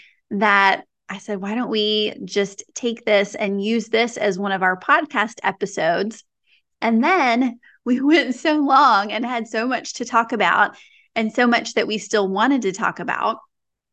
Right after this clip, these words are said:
that we did a part two. And, and that was kind of fun because that really started my, "Hey, let's do a part two phase." And, and you'll see after that, that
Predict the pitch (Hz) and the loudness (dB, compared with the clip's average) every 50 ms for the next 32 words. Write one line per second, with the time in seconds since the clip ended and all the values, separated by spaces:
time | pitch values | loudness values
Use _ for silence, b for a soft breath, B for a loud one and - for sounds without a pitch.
0 | _ _ _ _ _ _ _ _ _ _ - 202 202 220 240 208 233 233 233 226 | _ _ _ _ _ _ _ _ _ _ -8 -6 -2 -2 0 2 4 4 4 2
1 | 226 - 220 208 190 196 - - 233 175 - - - B B B B B B B | 2 4 4 2 2 2 -2 -2 -2 -2 -2 -4 -14 B B B B B B B
2 | B B B B B - 226 220 220 220 214 214 214 214 214 208 208 185 - - | B B B B B -6 -2 0 2 4 4 6 6 4 4 2 -2 -4 -6 -6
3 | - 220 214 220 233 226 - 247 233 - - - 240 214 208 - - 185 185 180 | -4 0 2 2 2 2 0 -2 -4 -6 -6 -6 -6 -6 -4 -2 -2 -2 0 0
4 | 180 - 196 196 - 214 196 196 208 196 190 - - 196 202 196 185 180 175 190 | -2 -4 -6 -6 -6 -8 -6 -2 -2 0 0 -2 -2 -2 -4 -4 -2 -2 -4 -4
5 | 185 - - 196 196 190 196 185 185 185 175 175 175 180 - - 370 440 403 - | -4 0 0 2 2 2 2 0 0 0 2 2 0 -2 -2 0 0 0 0 0
6 | - 240 - - - - 247 247 233 233 240 247 233 220 196 - - - 302 294 | -4 -8 -8 -8 -8 -4 0 0 0 0 2 2 2 2 2 0 -2 -2 -2 -2
7 | 202 175 185 185 - - 208 220 202 202 202 202 202 - B B B B B B | -2 -2 -4 -4 -4 -2 -2 -2 -2 0 -2 -2 -4 -6 B B B B B B
8 | B - 233 220 220 214 208 202 202 - - - - - 226 220 208 208 220 220 | B 2 4 4 6 6 6 6 4 4 2 0 0 0 0 2 2 0 -2 -2
9 | 220 - - 254 233 - 240 277 254 - 226 214 - 226 240 214 185 - - 175 | -4 -4 -6 -4 0 0 0 0 0 -2 -4 -2 0 2 2 2 0 0 -2 -4
10 | 202 202 202 190 175 - | -2 -2 0 0 -2 -6